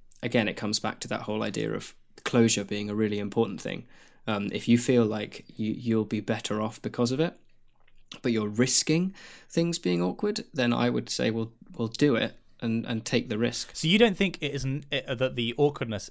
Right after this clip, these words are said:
Speaker 2: is, uh, guaranteed? Like, it is possible to talk about these things and it not be awkward?
Speaker 1: Oh, for sure. I think I, I, with kind of, with a lot of the things I do,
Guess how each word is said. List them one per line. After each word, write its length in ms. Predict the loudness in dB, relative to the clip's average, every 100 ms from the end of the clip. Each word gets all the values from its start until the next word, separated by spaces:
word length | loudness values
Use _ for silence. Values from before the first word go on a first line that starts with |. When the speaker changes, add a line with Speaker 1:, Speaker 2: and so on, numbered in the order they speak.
| -2
Speaker 2:
is, 460 | 0 0 -4 -10 -10
uh, 300 | 0 2 2 0
guaranteed? 580 | 0 -2 0 0 2 0
Like, 140 | 0
it 60 | -2
is 100 | 2
possible 580 | 2 2 -2 -6 -6 -8
to 300 | -4 -4 -4 -12
talk 240 | 2 2 2
about 160 | -2
these 120 | -2
things 320 | -6 -6 -6 -6
and 340 | -2 -2 -2 -8 -18 -20 -14
it 140 | -4
not 320 | 2 2 0
be 100 | -10
awkward? 380 | -10 -12 -16 -18 -20 0
Speaker 1:
Oh, 60 | 2
for 100 | 4
sure. 280 | 6 4 4
I 60 | 0
think 220 | 0 0
I, 60 | -2
I, 160 | -4 -8 -12 -4
with 260 | 2 2 4
kind 120 | 2
of, 140 | 2 -8 -18 -18 -20 -10 -2
with 120 | 2
a 60 |
lot 180 | 4 6
of 120 | 4 2
the 60 |
things 340 | -2 2 2 2
I 120 | 0
do, 480 | 2 2 2 -2